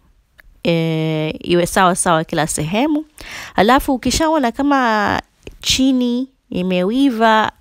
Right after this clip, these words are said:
inakuwa juu juu tu, uko mbichi, ndio unajitayarisha kutia chini katika grill au kugeuza chuma chako kwenye juu ya jiko,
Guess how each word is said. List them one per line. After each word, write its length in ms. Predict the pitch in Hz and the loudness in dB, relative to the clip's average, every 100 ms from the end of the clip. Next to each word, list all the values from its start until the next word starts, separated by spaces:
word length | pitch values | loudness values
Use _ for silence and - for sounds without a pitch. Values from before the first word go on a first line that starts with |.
| _ | _
inakuwa 560 | 170 180 170 - 185 180 | -4 -2 -2 0 0 0
juu 220 | 180 185 | -2 -4
juu 380 | 196 320 302 208 | 2 4 4 0
tu, 380 | - 285 262 | -4 -2 0
uko 300 | 254 - 214 | -2 -4 -2
mbichi, 460 | 190 202 285 370 - | -2 2 2 2 0
ndio 140 | 175 | 0
unajitayarisha 800 | 175 175 175 175 185 175 202 208 | 0 0 -4 -4 -2 -2 -2 -4
kutia 520 | 175 175 - 190 175 170 | -6 -10 -6 -2 -2 -4
chini 320 | - 233 220 | -6 -6 -4
katika 360 | 202 - 190 | -6 -4 -4
grill 380 | 190 190 277 311 - | -4 -4 -2 -2 -2
au 240 | 208 226 | 0 -2
kugeuza 560 | 226 208 180 185 175 175 | -4 -2 -2 -2 -2 -6
chuma 280 | 180 165 | -6 -8
chako 680 | 165 208 202 208 180 190 269 - - - _ - | -6 -4 -4 -4 -4 -4 -6 -12 -20 -20 _ -4
kwenye 500 | 180 180 180 185 - | -2 -2 -2 -4 -4
juu 160 | 220 208 | -2 0
ya 120 | 170 | 0
jiko, 540 | 160 165 147 139 131 | -2 -4 -4 -6 -8